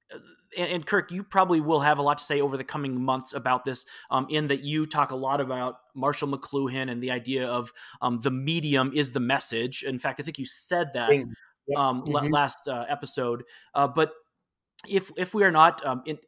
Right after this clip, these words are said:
Speaker 1: immersing ourselves in a particularly Christian liturgy for life, not just, um, Lord's Day worship, but for life, then what we're doing is we're living these secular liturgies and, and these very consumeristic liturgies. And so, uh,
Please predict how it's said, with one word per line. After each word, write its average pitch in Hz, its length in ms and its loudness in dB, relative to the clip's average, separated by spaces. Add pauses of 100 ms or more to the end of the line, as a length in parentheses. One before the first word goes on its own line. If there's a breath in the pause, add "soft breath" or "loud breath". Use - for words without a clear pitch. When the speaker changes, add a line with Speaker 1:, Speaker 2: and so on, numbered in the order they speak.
Speaker 1:
immersing 151 480 2
ourselves 143 340 4
in 135 80 -2
a 131 240 0 (200)
particularly 160 640 2
Christian 156 460 -6
liturgy 135 560 0 (160 loud breath)
for 123 320 -2
life, 135 560 6
not 135 240 4
just, - 320 -4 (420 soft breath)
um, 131 300 6 (120)
Lord's 143 340 2
Day 143 100 4
worship, 131 560 0 (120)
but 160 120 -4
for - 160 -6
life, 139 480 0 (240 loud breath)
then 175 240 0
what 165 160 -4
we're 156 160 2
doing 165 300 2
is 127 100 -4
we're 139 120 0
living 156 280 -2
these 135 180 -4
secular 135 460 -4
liturgies 120 540 -6
and, 113 140 -8 (200 loud breath)
and 135 100 -6
these 127 140 -6
very 135 160 4
consumeristic 135 960 0 (160)
liturgies. 113 500 -8
And 120 100 -14
so, 147 220 -2 (340 loud breath)
uh, 135 220 0